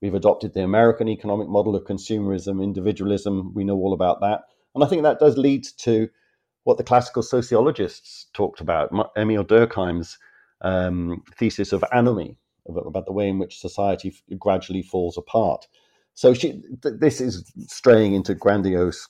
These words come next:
Chris John's theory of everything about society's ties, society's bonds, and the way in which they have been loosening. And, um, Britain,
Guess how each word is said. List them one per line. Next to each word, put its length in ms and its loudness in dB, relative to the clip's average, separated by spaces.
Chris 180 0
John's 320 -6
theory 280 0
of 80 -2
everything 400 -4
about 320 -4
society's 800 -4
ties, 400 0
society's 720 -6
bonds, 380 4
and 100 -2
the 40 0
way 200 4
in 100 -2
which 160 -6
they 140 -2
have 160 -6
been 200 -4
loosening. 500 -4
And, 500 2
um, 420 2
Britain, 460 6